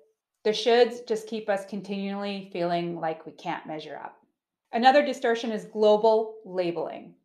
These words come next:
It's that times when we just judge ourselves based on one event, one thing, and we base ourselves, our self-worth, our thinking, everything just on that one event or that one thing. And another distortion is control fallacy.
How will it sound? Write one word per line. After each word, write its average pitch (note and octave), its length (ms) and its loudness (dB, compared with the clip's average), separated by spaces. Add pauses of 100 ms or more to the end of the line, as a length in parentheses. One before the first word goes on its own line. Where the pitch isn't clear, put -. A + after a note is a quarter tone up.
(400)
It's A3 200 -2
that G#3 220 4
times C4+ 420 2
when G#3 260 -2
we G3 120 -6
just E3+ 260 -6
judge A#3 320 6
ourselves F#3+ 760 4 (300)
based G#3 260 2
on F3+ 280 2
one G#3+ 180 6
event, F3+ 600 0
one A#3+ 440 0
thing, E3+ 440 -4 (340)
and F3+ 100 -6
we F#3+ 340 -4
base A3 380 2
ourselves, A#3 600 2
our F3 100 0
self-worth, A#3 680 0
our D#3+ 220 -8
thinking, A#3 520 -2
everything G3+ 600 -2 (140)
just A3+ 200 -2
on G3 140 2
that D#3+ 240 -4
one E3+ 380 0
event E3 500 -8
or E3 140 -18
that D#3+ 220 -10
one E3 420 -6
thing. - 280 -14 (600)
And A3 80 -4
another A3+ 360 6
distortion A3+ 540 -2
is F#3+ 280 -8
control A3 680 2
fallacy. F#3 760 0